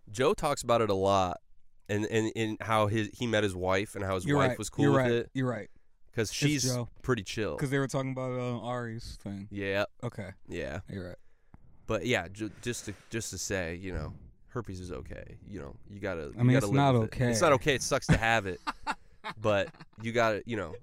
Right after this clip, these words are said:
Speaker 1: I, I support people who have it, though.
Speaker 2: Jesus.
Speaker 1: I do. I mean, I'm just
Speaker 2: Wait,
Speaker 1: saying,
Speaker 2: you
Speaker 1: I'm
Speaker 2: support 'em?
Speaker 1: not, I mean, I s-, I'm support
Speaker 2: No, I'm
Speaker 1: them
Speaker 2: kidding. I'm kidding.
Speaker 1: empathetically.
Speaker 2: I'm
Speaker 1: Yeah.
Speaker 2: kidding, bro.
Speaker 1: That would suck.
Speaker 2: I support you continue living.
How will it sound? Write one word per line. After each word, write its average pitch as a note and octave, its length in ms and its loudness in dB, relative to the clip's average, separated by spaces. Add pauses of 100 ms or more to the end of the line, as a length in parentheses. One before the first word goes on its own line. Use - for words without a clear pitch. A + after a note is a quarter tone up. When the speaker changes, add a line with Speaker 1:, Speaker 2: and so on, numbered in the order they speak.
(120)
Speaker 1:
I, A2+ 300 2
I - 20 4
support B2+ 440 0
people A2 220 -4
who G#2 100 -4
have G2+ 340 4
it, F#2+ 100 -6
though. F2 140 -4
Speaker 2:
Jesus. D#3 680 6
Speaker 1:
I C#3 60 6
do. G#3 260 2
I D#3+ 80 2
mean, F3+ 140 8
I'm F3+ 100 6
just G3+ 140 0
Speaker 2:
Wait, D#3+ 120 12
Speaker 1:
saying, F3 100 12
Speaker 2:
you F#3+ 60 10
Speaker 1:
I'm E3+ 60 2
Speaker 2:
support E3 440 6
'em? C3 240 4
Speaker 1:
not, D#3 280 2
I C3+ 120 -2
mean, D#3 120 2
I D3 60 6
s-, - 200 -2
I'm C3 180 2
support C#3 320 0
Speaker 2:
No, C3+ 80 2
I'm C3+ 80 2
Speaker 1:
them A#2 80 -4
Speaker 2:
kidding. B2+ 220 2
I'm F#2 60 -4 (120)
kidding. F#2+ 160 -4
Speaker 1:
empathetically. G2 420 -2
Speaker 2:
I'm G2+ 100 -8
Speaker 1:
Yeah. A2 180 -4
Speaker 2:
kidding, C#2+ 140 -6 (160)
bro. G3 100 -2 (2000)
Speaker 1:
That A#2 100 -2
would B2 100 -2
suck. C#3 300 -4
Speaker 2:
I C3 80 8
support D#3 440 6
you C#3 240 6
continue C3 500 2
living. A2 460 0